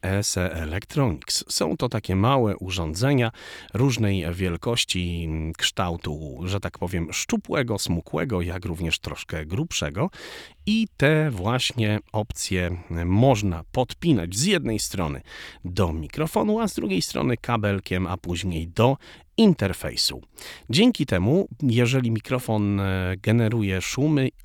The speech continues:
albo po prostu trzeba dynamiczny mikrofon dość mocno później wysterowywać na gainie, na interfejsie albo stole mikserskim,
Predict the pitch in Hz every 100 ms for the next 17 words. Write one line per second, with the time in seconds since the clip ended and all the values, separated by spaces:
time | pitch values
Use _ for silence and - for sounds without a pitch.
0 | - 101 101 107 95 - 87 98 92 -
1 | 85 - 95 90 87 - - - - 98
2 | 98 90 90 85 - 92 87 82 - 95
3 | 95 - 92 - 90 85 85 104 95 -
4 | - 98 98 104 107 - 98 90 87 -
5 | - - - 95 92 98 92 87 85 85
6 | 95 - 87 90 98 90 85 - 92 95
7 | 117 127 101 80 78 78 90 92 110 -
8 | 156 - 82 76 76 73 69 - - 180
9 | 196 156 147 127 - 107